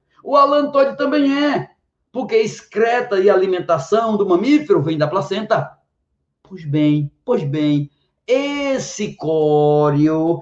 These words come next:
a parte externa dele, quando adere ao útero, as vilosidades do cório, as dobrinhas do cório que aderem ao útero, vão formar a placenta.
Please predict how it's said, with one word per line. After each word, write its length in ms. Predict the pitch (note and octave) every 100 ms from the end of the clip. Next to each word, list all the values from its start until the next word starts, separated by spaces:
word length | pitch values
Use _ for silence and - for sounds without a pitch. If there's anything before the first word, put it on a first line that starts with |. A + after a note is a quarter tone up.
| -
a 140 | - A3+
parte 420 | B3 A#3 A3+ A#3+
externa 640 | - - G#3+ A3+ G#3+ A#3+
dele, 1080 | F#3+ F#3 F3 E3+ E3 E3 E3+ F3 G3+ - -
quando 340 | F#3+ A3+ G#3+ G#3+
adere 480 | G3+ E3+ F3 E3
ao 260 | D#3+ D3+ E3
útero, 1200 | A#3+ D#4 E4 - - G3+ F#3 F3 E3 D#3 C#3+ - _ _ _ _
as 320 | E3+ E3+ C#3+
vilosidades 1400 | D#3 G#3 A3 G#3+ G#3 G#3+ G#3 G#3 F3 F#3+ F#3+ F#3+ F3+ D3+
do 180 | D#3
cório, 580 | C#3+ G3 A#3 A#3 G#3 G3
as 120 | G3+
dobrinhas 580 | F3+ A3 G#3+ G#3+ A3 G#3+
do 160 | D3+ G3+
cório 680 | G3 A#3 A#3+ A3 G3+ - - _
que 80 |
aderem 560 | G3 F3 D3+ F3+ F3 E3+
ao 160 | E3 G3+
útero, 680 | D4 D#4 A#3 G3+ D#3+ - - _ _
vão 180 | C#3 D3+
formar 360 | C#3+ D3+ D#3 D#3
a 20 |
placenta. 840 | D3+ E3+ - D3+ C3 - C3 C3+